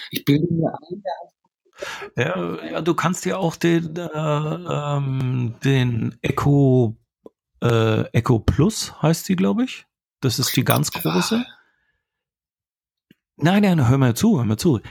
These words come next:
Speaker 2: Die hat nämlich einen eingebauten Hub.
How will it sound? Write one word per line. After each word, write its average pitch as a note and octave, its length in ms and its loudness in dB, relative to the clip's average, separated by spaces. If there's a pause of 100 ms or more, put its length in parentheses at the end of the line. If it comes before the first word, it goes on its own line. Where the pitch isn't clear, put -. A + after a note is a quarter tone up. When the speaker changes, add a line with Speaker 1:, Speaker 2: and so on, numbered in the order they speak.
(140)
Speaker 2:
Die A#2+ 140 4
hat A#2+ 200 2
nämlich D3 280 2
einen C3+ 100 2
eingebauten B2+ 1160 0 (200)
Hub. - 300 0